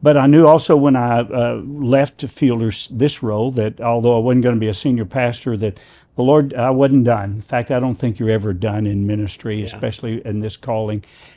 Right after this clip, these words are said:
Speaker 1: And, uh, so, uh, I preach at Fielder six, eight times a year now, and, uh, we're faithful members, and, uh, we go to the Metro Center. Uh, that's where my son and his wife go.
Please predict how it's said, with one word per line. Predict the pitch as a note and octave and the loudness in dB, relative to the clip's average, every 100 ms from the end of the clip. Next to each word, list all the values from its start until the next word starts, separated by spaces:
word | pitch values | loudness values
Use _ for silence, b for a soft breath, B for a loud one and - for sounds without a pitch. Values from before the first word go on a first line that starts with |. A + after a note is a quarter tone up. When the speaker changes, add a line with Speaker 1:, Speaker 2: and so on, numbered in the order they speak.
| _ | _
Speaker 1:
And, | A#2+ A#2 A2+ A2+ | -2 0 0 0
uh, | A2+ A2+ | 0 0
so, | A2+ - D3+ C3+ C3 | -2 4 6 6 4
uh, | B2+ A#2+ A#2 A#2+ | 0 -2 -2 -2
I | B2+ | -4
preach | C3 - D#3+ - | -2 -2 -2 -4
at | - | -4
Fielder | C#3+ D3 E3 | -4 -4 -6
six, | - D3 - | -6 -8 -6
eight | C3+ C3 | -6 -6
times | - C3 A#2+ B2 | -6 -4 -4 -4
a | |
year | B2 C3 | -4 -4
now, | C3+ B2 D3 E3 b b _ | -4 -4 -6 -10 b b _
and, | A2+ A2 A2+ A2+ A2+ | -8 -6 -4 -4 -2
uh, | A2 | -2
we're | A2+ B2 | -2 -2
faithful | A2+ C#3 A2+ - | -2 -2 -2 -4
members, | A2+ B2 B2+ B2+ - b b _ | -2 0 0 -2 -6 b b _
and, | B2 A2+ A2 | -6 -4 -4
uh, | A2+ A2 | -4 -6
we | A2+ A2+ | -4 -4
go | A#2+ | -2
to | A2+ | -2
the | |
Metro | A2+ B2 - A2+ | -2 -2 -4 -6
Center. | - C3+ C#3 D3 | -6 -6 -4 -4
Uh, | A2+ A2 | -6 -8
that's | A#2+ - - | -12 -14 -10
where | A2 | -6
my | G#2+ G#2+ | -4 -6
son | - B2+ A2+ | -8 -6 -4
and | A2+ | -4
his | G2+ | -6
wife | G#2 G#2+ A2 - | -6 -4 -6 -6
go. | A2+ A2+ | -4 -4